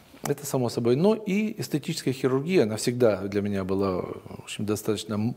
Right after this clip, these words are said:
важным аспектом моей деятельности. Ну, тут тоже достаточно широкий спектр проблем. Ну,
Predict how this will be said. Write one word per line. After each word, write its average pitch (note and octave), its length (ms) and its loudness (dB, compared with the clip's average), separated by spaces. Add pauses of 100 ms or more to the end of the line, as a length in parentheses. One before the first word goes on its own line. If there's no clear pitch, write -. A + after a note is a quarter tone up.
важным G2 500 -2
аспектом G2 420 -6
моей G#2+ 180 0
деятельности. D3 600 -4 (840)
Ну, F#3 120 -4
тут E3 200 0
тоже D3 160 0
достаточно C#3 460 0
широкий C3 520 2
спектр G#2 500 -2
проблем. B2+ 680 -2 (320)
Ну, C3+ 200 -8